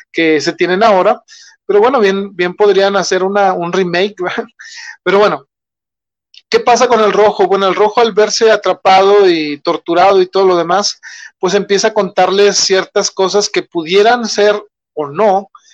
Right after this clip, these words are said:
realidad o verdad, este, y, pues, bueno, hace que se descuide el teniente, y, pues, bueno, eh, digamos que la situación se invierte, y ya después les digo que, que, este, qué fin tuvo. Pues, bueno, eso ya lo investigan ustedes,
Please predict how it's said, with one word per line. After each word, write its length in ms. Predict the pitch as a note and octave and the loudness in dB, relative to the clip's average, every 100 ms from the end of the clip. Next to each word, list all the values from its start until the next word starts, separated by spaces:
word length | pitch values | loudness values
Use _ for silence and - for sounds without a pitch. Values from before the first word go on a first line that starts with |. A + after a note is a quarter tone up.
| _ _ _ | _ _ _
realidad 520 | E3 F#3+ F#3+ F#3+ F#3 G3 | -4 0 0 2 2 0
o 60 | |
verdad, 420 | E3 D#3+ F3 E3+ - - | -2 -2 0 0 -2 -8
este, 720 | E3+ D#3 - E3 D#3+ D#3 D#3 | -6 -6 -6 -2 0 0 -4
y, 360 | - G#3+ A3+ A#3 | -6 -2 -2 -2
pues, 140 | F#3+ | -4
bueno, 380 | E3 F#3 F3+ F3 _ - | -2 -2 -2 -4 _ -6
hace 280 | G3 - - | -2 -2 -2
que 80 | G3 | -2
se 140 | F#3 | -2
descuide 340 | F3 - F#3+ F#3 | -2 -2 0 0
el 140 | F#3 | 0
teniente, 580 | G3+ F#3+ F3+ E3 G#3+ A3 - - - - - | -2 -2 -4 -2 -4 -4 -18 -20 -20 -20 -10
y, 80 | B3 | -4
pues, 160 | A#3 G#3+ | 0 2
bueno, 380 | G#3 G#3 G3 - _ _ _ - | 2 2 -4 -10 _ _ _ -4
eh, 560 | F3 E3+ E3+ E3+ E3+ D#3+ | -2 0 0 0 -2 -4
digamos 440 | F3+ F3 G3 G3+ - | -6 -4 -2 -2 -2
que 100 | F#3+ | 0
la 160 | F3 | 0
situación 720 | E3 F3 F#3 E3+ F3+ F3+ F#3 F#3 _ _ | -2 -6 -8 -6 -4 -4 -6 -12 _ _
se 200 | - F#3 | -6 -4
invierte, 680 | E3+ E3 F3 - - D3+ _ _ _ _ - | -4 0 0 0 -6 -14 _ _ _ _ -10
y 100 | D#3 | -2
ya 100 | F3 | -2
después 320 | F3 - F3+ | -2 -4 -2
les 120 | F3 | -2
digo 300 | F3 F3 F3 | 0 0 0
que, 480 | E3+ E3+ E3 E3 - - | -2 -2 0 -2 -6 -6
que, 540 | E3+ E3+ E3+ E3+ E3+ | -2 0 0 0 -2
este, 600 | E3 - - D#3+ D#3 D3+ D#3 _ - | -4 -6 -4 -2 -2 -4 -12 _ -4
qué 140 | F#3 | -2
fin 240 | F#3+ F#3 | -2 -6
tuvo. 380 | F#3 A3 B3 C#4 | -2 0 0 -2
Pues, 140 | F3 D3+ | -6 -6
bueno, 180 | D#3+ | -6
eso 140 | D#3 F#3 | -4 -2
ya 140 | F3 | 0
lo 80 | E3 | -2
investigan 420 | F3+ D#3+ F3 F3 | -4 -6 -4 -4
ustedes, 540 | E3+ - F#3 G3 - | -4 -4 -4 -4 -8